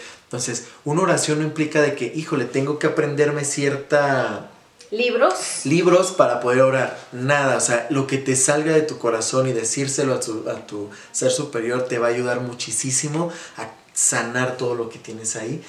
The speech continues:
Speaker 1: Y ya, pues, aquí tengas una vida plena en cuestión de, de la oración. La oración es súper poderosa, súper,
Speaker 2: Sí,
Speaker 1: súper
Speaker 2: muy,
Speaker 1: poderosa.
Speaker 2: muy.
Speaker 1: Y sobre todo es, eh, muy sanadora. Entonces,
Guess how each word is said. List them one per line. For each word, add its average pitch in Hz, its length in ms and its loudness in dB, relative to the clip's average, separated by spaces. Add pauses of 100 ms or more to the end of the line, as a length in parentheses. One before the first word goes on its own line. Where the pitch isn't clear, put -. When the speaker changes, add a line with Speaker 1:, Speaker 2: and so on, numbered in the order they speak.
(180)
Speaker 1:
Y 127 60 -2
ya, 135 100 2
pues, 127 140 -2
aquí 135 200 -2
tengas 143 340 -2
una 143 160 -2
vida 135 260 2
plena 131 420 -2
en 117 100 -10
cuestión 117 520 -6
de, 127 300 4
de 117 120 0
la 110 100 -2
oración. 143 460 0 (280)
La 127 60 0
oración 123 300 -2
es 127 80 -6
súper - 380 -4
poderosa, - 460 -10 (160)
súper, 135 640 -2
Speaker 2:
Sí, - 100 -2
Speaker 1:
súper 123 300 -4
Speaker 2:
muy, - 80 -8
Speaker 1:
poderosa. 110 380 -2 (160)
Speaker 2:
muy. 165 180 -12 (140)
Speaker 1:
Y 127 160 -2
sobre 120 440 2
todo 123 240 0
es, - 480 -4
eh, 113 340 -8
muy 127 220 -4
sanadora. 104 460 -8 (680)
Entonces, 120 460 -4